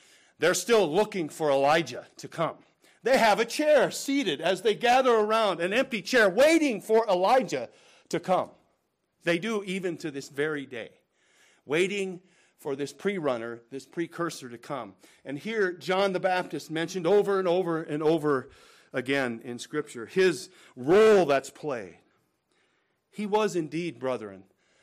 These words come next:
the Father's elect preacher. He was indeed the Father's elect preacher, the last Old Testament prophet.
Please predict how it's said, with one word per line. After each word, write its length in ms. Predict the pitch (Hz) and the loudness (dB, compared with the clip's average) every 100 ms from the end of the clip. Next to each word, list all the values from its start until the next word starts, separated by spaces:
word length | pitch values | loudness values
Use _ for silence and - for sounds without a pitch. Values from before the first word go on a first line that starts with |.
| _ - | _ -14
the 60 | |
Father's 500 | 135 175 180 165 143 | -6 0 0 0 -4
elect 360 | 131 131 139 _ | -6 -8 -8 _
preacher. 380 | 135 127 85 82 _ _ _ _ _ _ _ _ _ _ _ _ | -18 -18 -20 -20 _ _ _ _ _ _ _ _ _ _ _ _
He 100 | 160 | -6
was 260 | 143 170 | -2 0
indeed 360 | 160 143 160 135 | -2 -4 -6 -6
the 80 | 131 | -8
Father's 640 | - 151 165 160 151 - 120 | -4 -2 -2 -4 -8 -12 -16
elect 380 | 117 131 135 _ _ | -10 -10 -10 _ _
preacher, 360 | 135 123 - 82 _ _ _ _ _ - | -18 -18 -20 -20 _ _ _ _ _ -12
the 100 | 120 | -6
last 480 | 127 139 147 147 | -2 0 -2 -4
Old 260 | 139 139 139 | -10 -8 -8
Testament 500 | 143 139 - 135 127 | -10 -12 -12 -14 -14
prophet. 380 | - 107 - | -14 -14 -16